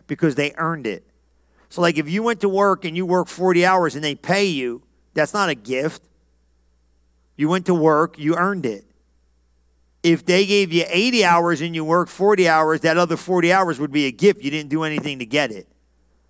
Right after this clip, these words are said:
That's what he's saying. When you work, when you work, you get paid for it.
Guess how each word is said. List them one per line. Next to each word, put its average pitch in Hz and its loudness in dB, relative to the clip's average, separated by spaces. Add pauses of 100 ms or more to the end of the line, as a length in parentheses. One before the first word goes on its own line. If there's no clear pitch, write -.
(340)
That's 175 2
what 170 -2
he's 160 -4
saying. 139 -2 (380)
When 143 -8
you 151 0
work, 175 2 (320)
when 139 -10
you 143 -2
work, 180 2 (140)
you 143 -6
get 170 0
paid 202 0
for 120 -8
it. 98 -10